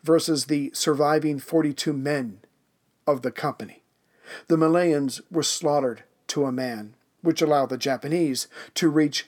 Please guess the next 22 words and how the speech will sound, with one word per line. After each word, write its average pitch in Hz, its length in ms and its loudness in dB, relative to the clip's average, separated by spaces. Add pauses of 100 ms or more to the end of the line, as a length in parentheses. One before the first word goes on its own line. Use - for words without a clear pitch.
(100)
Alexandra 147 720 2
Barracks 139 540 -2
Hospital. 143 500 -6 (960)
As 165 160 6
it 170 100 2
was 180 160 2
a 170 100 4
medical 147 420 0
facility, 131 600 0 (200)
a 160 100 2
British 160 460 2
lieutenant 143 540 -4
came 135 260 -6
out, 147 320 -6 (400)
carrying 151 400 0
a 127 100 -8
white 147 320 0
flag, 143 400 -2 (400)
and 170 140 2
approached 170 540 -2 (100)
the 160 100 0
Japanese. 131 840 -4